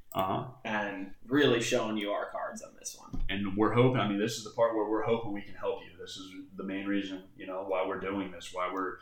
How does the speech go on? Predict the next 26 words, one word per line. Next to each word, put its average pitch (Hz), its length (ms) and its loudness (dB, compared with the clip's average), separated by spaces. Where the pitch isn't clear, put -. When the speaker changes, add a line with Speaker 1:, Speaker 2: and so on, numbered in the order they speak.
Speaker 1:
going 101 400 0
out 92 300 -4
to 95 100 -6
let 92 280 -4
you 92 180 -2
listen 92 240 -4
to 87 140 -10
this. 82 240 -8
I 90 40 -14
mean, 90 160 -8
we 98 220 2
want, 92 280 -2
uh, - 220 -4
you 104 360 0
to - 100 -6
be 101 120 0
very 95 260 2
confident 98 720 -4
in 90 300 -12
what 92 240 -6
you 95 100 -8
purchase. 101 480 -2
We're 95 60 -14
gonna 95 160 -6
give 92 160 -4
you, 90 380 -10